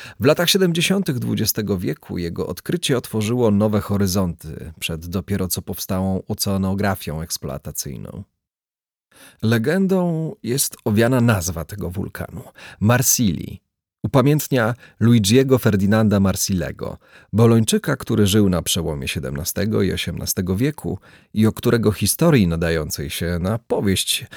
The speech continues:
milczą podręczniki szkolne. Był to człowiek wszechstronny jak Leonardo da Vinci. Wyśledził prądy wodne w cieśninie Bosfor,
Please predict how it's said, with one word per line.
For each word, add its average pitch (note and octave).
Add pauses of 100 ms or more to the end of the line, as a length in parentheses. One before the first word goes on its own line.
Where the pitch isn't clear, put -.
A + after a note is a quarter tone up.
(200)
milczą F3
podręczniki -
szkolne. - (1300)
Był C#3
to E3
człowiek D#3
wszechstronny B2+
jak F#2+
Leonardo F#2+
da D#2+
Vinci. - (420)
Wyśledził G2+
prądy G2
wodne E2+
w -
cieśninie D#2
Bosfor, F#2